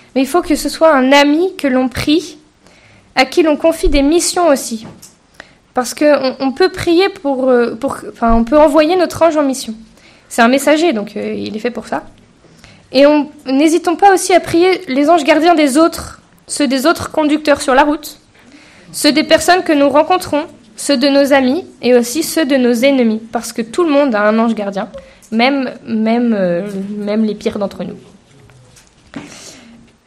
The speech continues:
Et je termine par une autre réflexion très intéressante du Père Bonino,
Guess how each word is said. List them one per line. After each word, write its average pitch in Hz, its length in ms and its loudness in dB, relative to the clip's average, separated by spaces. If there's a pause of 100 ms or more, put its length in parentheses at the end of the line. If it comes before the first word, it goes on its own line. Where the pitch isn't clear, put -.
(120)
Et 262 280 2
je 247 140 2
termine 349 460 4
par 294 140 4
une 302 200 4
autre 415 240 0
réflexion 339 500 0
très 403 300 0
intéressante 359 680 0
du 254 120 -4
Père 320 260 2
Bonino, 285 480 0